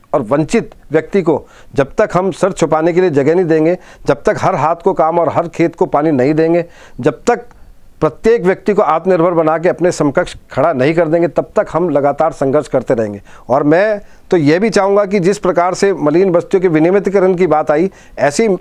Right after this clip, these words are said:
हमारे कैंट विधानसभा में टीचर्स कॉलोनी गोविंदगढ़ में भी कुछ लोग हैं जो बहुत समय से चालीस पैंतालीस साल से वहाँ पे रह रहे हैं, लेकिन उनको अभी मालिकाना हक नहीं मिला,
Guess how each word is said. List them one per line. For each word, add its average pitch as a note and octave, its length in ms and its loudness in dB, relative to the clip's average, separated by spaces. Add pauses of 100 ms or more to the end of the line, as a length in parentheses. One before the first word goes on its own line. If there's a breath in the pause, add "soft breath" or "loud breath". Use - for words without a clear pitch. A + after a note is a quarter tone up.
(120)
हमारे D#3 260 0
कैंट G3 320 0
विधानसभा E3 540 0
में E3+ 200 0 (340 loud breath)
टीचर्स E3 340 0
कॉलोनी F#3+ 340 2
गोविंदगढ़ D#3+ 520 2
में G#3+ 160 2
भी G#3+ 80 0
कुछ F#3 220 -2
लोग F#3 220 2
हैं E3+ 240 -2 (240 soft breath)
जो D3+ 100 2
बहुत D3 320 0
समय F#3+ 300 0
से G3+ 120 0
चालीस F3+ 300 -2
पैंतालीस F3 440 0
साल E3+ 200 0
से F3+ 200 0
वहाँ D3+ 220 0
पे C3+ 100 0
रह C3+ 140 2
रहे D3 140 2
हैं, G3 120 -2 (260 loud breath)
लेकिन C#3+ 260 0
उनको F3+ 320 0
अभी F3+ 120 2
मालिकाना D#3 500 0
हक C#3 200 -4
नहीं C#3 160 2
मिला, C#3+ 240 2